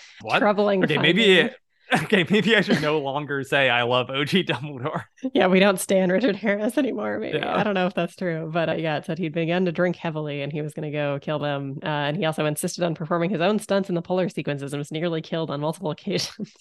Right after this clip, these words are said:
Speaker 1: Wow. Odd.
Speaker 2: So, yes. But anyway, the end of this is that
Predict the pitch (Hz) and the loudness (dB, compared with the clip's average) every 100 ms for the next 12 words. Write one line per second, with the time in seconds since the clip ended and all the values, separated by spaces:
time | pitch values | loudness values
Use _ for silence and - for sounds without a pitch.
0 | _ _ 127 - - - - - _ _ | _ _ -6 -2 -2 -4 -10 -20 _ _
1 | _ _ _ - - 240 214 - 202 185 | _ _ _ -20 -20 -14 -6 0 4 4
2 | 180 208 - _ - 165 156 151 208 226 | 4 -2 -6 _ -14 -4 -4 0 4 4
3 | 180 170 175 175 214 190 151 156 151 - | 4 2 0 0 2 0 -2 -4 -4 -4
4 | 160 151 151 147 | -6 -4 -4 -4